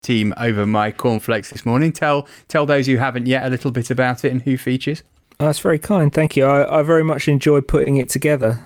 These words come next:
Speaker 2: um, because it's, uh, it, it aims to be a bit more of a comprehensive, um, history of Chelsea women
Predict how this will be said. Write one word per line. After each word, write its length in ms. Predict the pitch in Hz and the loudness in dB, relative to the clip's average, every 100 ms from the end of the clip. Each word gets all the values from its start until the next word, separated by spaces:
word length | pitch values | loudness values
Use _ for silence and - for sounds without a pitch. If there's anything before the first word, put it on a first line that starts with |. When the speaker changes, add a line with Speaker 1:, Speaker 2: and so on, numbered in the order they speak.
| - | 0
Speaker 2:
um, 560 | 123 120 117 117 - - | 2 4 4 2 0 -2
because 360 | 135 - 123 - | -2 0 -2 -2
it's, 280 | - - 139 | -6 -2 2
uh, 260 | 127 123 120 - - _ - - | 2 2 -2 -8 -20 _ -8 -2
it, 160 | 226 - _ _ - | -2 -2 _ _ -2
it 140 | - 147 | -2 2
aims 400 | 170 185 160 - | 2 4 2 0
to 100 | 131 | 0
be 320 | 131 117 117 | 2 4 4
a 60 | - | 2
bit 140 | 139 | 0
more 180 | 135 131 | 2 2
of 80 | 127 | 0
a 40 | |
comprehensive, 1200 | - 147 135 131 120 151 160 - 110 101 - - - _ _ _ _ - | 0 0 2 0 0 -2 -2 0 0 0 -4 -6 -6 _ _ _ _ -2
um, 480 | 117 113 110 113 131 _ _ | 2 4 2 0 -4 _ _
history 760 | - 151 - - 117 107 110 - | -2 0 0 0 2 2 0 0
of 240 | 117 110 | 0 0
Chelsea 400 | - 117 110 117 | 0 0 0 0
women 460 | 117 117 110 107 | 2 2 2 0